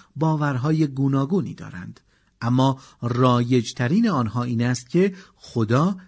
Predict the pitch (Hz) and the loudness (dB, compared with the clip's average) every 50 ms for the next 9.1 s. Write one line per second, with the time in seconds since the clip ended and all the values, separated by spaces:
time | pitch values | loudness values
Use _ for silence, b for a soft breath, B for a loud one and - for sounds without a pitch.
0 | B _ - 117 120 123 120 113 110 113 110 107 - 135 127 131 156 143 - 202 | B _ -8 -2 0 0 2 2 0 -2 -2 -2 -2 -2 -2 0 -2 -2 -2 -2
1 | 170 117 92 - - - - - _ - _ _ _ _ _ _ - 147 156 165 | -2 -2 -2 -6 -10 -12 -14 -14 _ -20 _ _ _ _ _ _ -4 -2 0 0
2 | 170 165 175 156 196 202 190 175 156 127 113 - 123 113 107 110 113 113 107 B | 0 -2 0 2 4 4 4 4 2 2 0 0 -2 -2 2 4 4 4 2 B
3 | B B B B B - - 143 143 139 135 127 127 147 170 175 170 165 156 143 | B B B B B 0 2 4 4 6 4 4 4 4 4 6 4 2 2 2
4 | 139 127 120 131 151 147 - - - - - - - - - - 101 98 107 104 | 2 2 4 2 2 0 -2 -6 -10 -10 -10 -12 -12 -12 -10 -10 -8 -6 -4 -4
5 | 104 104 104 117 120 120 117 110 - 143 160 185 196 180 B B B B B 113 | -4 -4 -2 0 0 2 2 0 2 2 2 2 2 0 B B B B B -4
6 | 110 120 123 117 113 110 117 117 117 123 139 151 160 151 131 117 113 110 110 139 | 0 2 2 2 2 2 0 -2 2 2 4 4 4 4 4 2 2 0 0 0
7 | 202 208 180 - 113 107 - 117 110 101 - 117 110 110 110 - - 131 117 107 | 0 0 0 -2 -4 -4 -2 -4 -4 -4 -4 -4 -2 -2 -4 -2 0 0 0 0
8 | B B B B B - - 117 113 127 151 147 - - 156 160 170 180 190 180 | B B B B B -6 0 2 4 4 4 2 0 -2 0 2 4 2 4 2
9 | 185 180 | 0 -2